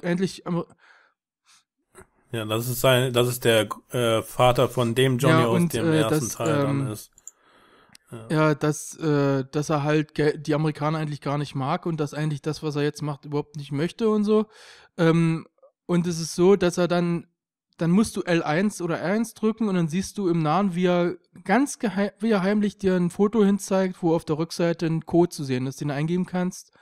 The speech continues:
Speaker 1: um aus der Zelle zu kommen. Ähm, wenn diese Zwischensequenz beendet ist, <clears throat> kann man, äh,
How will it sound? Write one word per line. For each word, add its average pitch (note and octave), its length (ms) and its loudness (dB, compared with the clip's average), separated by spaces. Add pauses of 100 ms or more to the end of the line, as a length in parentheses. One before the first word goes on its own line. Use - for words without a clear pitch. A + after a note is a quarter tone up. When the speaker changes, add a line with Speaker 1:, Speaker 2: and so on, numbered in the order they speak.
(460)
Speaker 1:
um B3 340 8
aus F3+ 160 2
der G3 100 0
Zelle G#3 280 0
zu - 100 -10
kommen. B2+ 260 -4 (1160)
Ähm, D#3 400 2
wenn E3+ 120 6
diese C4 220 4
Zwischensequenz G3 640 0
beendet F3+ 400 0
ist, G#3+ 380 -2
<clears throat> - 1500 -2
kann E3 180 2
man, F#3 320 4
äh, E3 680 2